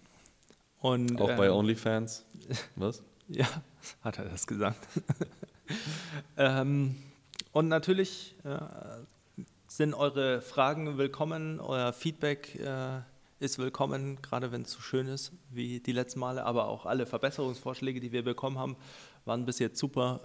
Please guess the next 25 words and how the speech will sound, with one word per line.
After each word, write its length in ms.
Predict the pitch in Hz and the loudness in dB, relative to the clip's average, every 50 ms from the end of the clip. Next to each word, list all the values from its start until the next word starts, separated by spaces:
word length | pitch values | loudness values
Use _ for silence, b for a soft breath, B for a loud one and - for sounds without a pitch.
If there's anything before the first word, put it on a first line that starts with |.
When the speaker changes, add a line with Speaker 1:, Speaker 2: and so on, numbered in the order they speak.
| - | -4
Speaker 1:
Ähm, 800 | - 120 113 110 110 104 107 110 110 110 107 107 107 110 113 113 120 - | -2 0 0 0 0 -2 -2 -2 -4 -4 -4 -6 -6 -6 -2 -2 0 0
also 180 | 110 104 101 | 0 -2 -4
vielen 320 | 95 - - 135 135 131 110 | -6 -4 -4 -2 -2 -2 -2
Dank 240 | 110 107 110 104 | -2 -4 -4 -4
dafür 500 | - 113 127 127 - 170 170 180 175 - | -4 -4 -4 -2 -2 -2 -2 -2 -4 -4
und, 460 | - 120 117 120 123 120 117 - - - | -4 -4 -4 -4 -6 -8 -10 -12 -10 -10
äh, 240 | - 113 110 117 - | -8 -6 -8 -8 -6
bitte 200 | - 139 - 127 | -6 -6 -4 -4
macht 240 | 113 110 107 - - | -4 -6 -6 0 2
weiter 260 | 107 107 110 - 135 | 4 4 4 4 2
so. 300 | 135 147 165 190 220 B B B B B B B B B B B B B B B B _ _ _ _ _ _ _ _ _ | 2 4 4 4 4 B B B B B B B B B B B B B B B B _ _ _ _ _ _ _ _ _
Und 400 | - 160 170 190 226 240 - - 156 | 6 8 8 8 6 4 0 -2 0
natürlich, 580 | 147 139 135 - 170 170 170 165 165 - - | 0 0 2 2 2 2 2 0 -2 -4 -2
falls 220 | - - 147 139 139 | 4 4 4 4 4
ihr 80 | 143 | 0
Fragen 400 | 139 - - 120 139 156 160 151 | -2 0 2 2 2 2 0 -4
zu 140 | 156 - 147 | -4 -6 -4
der 500 | 135 135 127 120 120 120 120 117 117 - - | -2 0 0 2 2 0 -2 -4 -6 -10 -14
Folge 400 | - - - 165 170 160 165 151 | -8 0 2 2 2 2 2 2
habt, 180 | 156 156 156 - | 2 2 2 2
dann 320 | 131 127 127 135 131 131 | 2 2 2 0 -2 -4
in 320 | - - 131 127 123 123 123 | -2 -2 0 0 0 0 -2
alle 240 | - - 131 139 | -2 -2 -2 -2
möglichen 460 | 127 123 123 123 123 123 120 - 127 120 | -2 -4 -6 -6 -6 -6 -6 -6 -8 -8
Kommentare. 760 | - 127 120 117 117 113 127 139 147 147 139 143 139 139 139 | -8 -8 -6 -6 -6 -4 -2 -2 -2 0 2 2 0 0 0